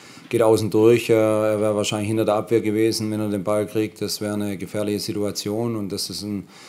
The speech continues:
Ballverlust in der Vorwärtsbewegung, äh, der uns dann wehgetan hätte und man hätte es dann durch dieses Foul, äh, oder an der Mittellinie dann auch, äh, verhindern können. Aber wie gesagt, auch die Entscheidung, äh,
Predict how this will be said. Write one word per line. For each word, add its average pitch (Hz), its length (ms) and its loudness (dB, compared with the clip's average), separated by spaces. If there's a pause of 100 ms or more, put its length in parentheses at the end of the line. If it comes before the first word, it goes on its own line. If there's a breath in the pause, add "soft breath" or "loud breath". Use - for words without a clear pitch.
(340 loud breath)
Ballverlust 131 500 6
in 127 80 4
der 120 80 4
Vorwärtsbewegung, 127 960 4
äh, 117 240 0
der 113 140 0
uns 110 160 -4
dann 110 120 -2
wehgetan 120 500 0
hätte 120 420 -2
und 107 280 -4
man 98 140 -6
hätte 107 160 -4
es 107 100 -2
dann 104 300 -4 (640 loud breath)
durch 151 440 6
dieses 110 280 -2
Foul, 117 460 6
äh, - 20 6
oder 107 840 2 (180)
an 104 160 -8
der 107 80 -6
Mittellinie 110 500 -2
dann 104 180 -6
auch, 104 380 -8
äh, 98 160 -8
verhindern 117 440 -4
können. 117 340 -8 (480 loud breath)
Aber 101 200 -4
wie 98 80 -6
gesagt, 107 360 -6
auch 95 100 -6
die 98 220 -8
Entscheidung, 101 640 -10
äh, 98 40 -12